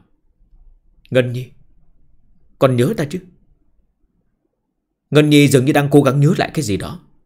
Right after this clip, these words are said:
chợt hô lên một tiếng: "Đạo đạo." Chính nàng dường như cũng có phần không dám xác định.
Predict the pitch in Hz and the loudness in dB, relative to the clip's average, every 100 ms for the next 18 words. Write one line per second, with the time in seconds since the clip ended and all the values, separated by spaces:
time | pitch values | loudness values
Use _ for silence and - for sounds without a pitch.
0 | _ _ - 135 143 156 151 92 90 107 | _ _ 2 2 2 2 2 0 -6 -8
1 | 170 - _ _ _ _ _ _ _ _ | -10 -20 _ _ _ _ _ _ _ _
2 | _ - 135 127 - - _ - - _ | _ -2 0 -2 -10 -18 _ -20 -20 _
3 | _ _ _ _ _ _ _ _ _ _ | _ _ _ _ _ _ _ _ _ _
4 | _ _ _ _ _ _ _ _ _ _ | _ _ _ _ _ _ _ _ _ _
5 | _ _ _ _ _ _ 165 190 185 123 | _ _ _ _ _ _ 0 2 2 0
6 | 127 139 139 165 165 240 147 107 - 139 | 0 0 0 -2 0 0 0 -2 -4 -6
7 | 113 104 196 - - - | -6 -8 -10 -12 -14 -16